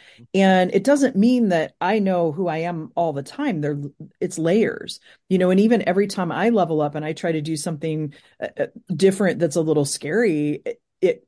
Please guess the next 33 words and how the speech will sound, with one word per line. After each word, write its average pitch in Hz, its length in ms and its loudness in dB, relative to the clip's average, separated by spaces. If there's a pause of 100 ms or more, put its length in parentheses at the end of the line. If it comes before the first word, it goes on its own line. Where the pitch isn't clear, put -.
pops 165 340 -4
back 143 300 -6
up, 226 340 -2
right? 156 180 -2
It's 170 160 -2
a 170 60 -4
different 151 440 -6
layer 151 640 0
that 147 200 -4
then 160 160 -4
I 156 100 -2
just 147 220 -8
have 147 260 -8
to 147 120 -6
work 147 320 -4
through. 175 560 -2 (420)
Um, 170 340 0
and 190 120 4
I 175 120 2
always 196 500 2
wanna 151 220 -4
stay 151 240 -8
in 143 100 -4
touch - 320 -6
with 165 160 -4
my 156 140 -6
little 151 200 -2
child. 185 280 0
As 147 100 -2
a 170 40 -4
matter 202 200 0
of - 80 -6
fact, 180 560 -6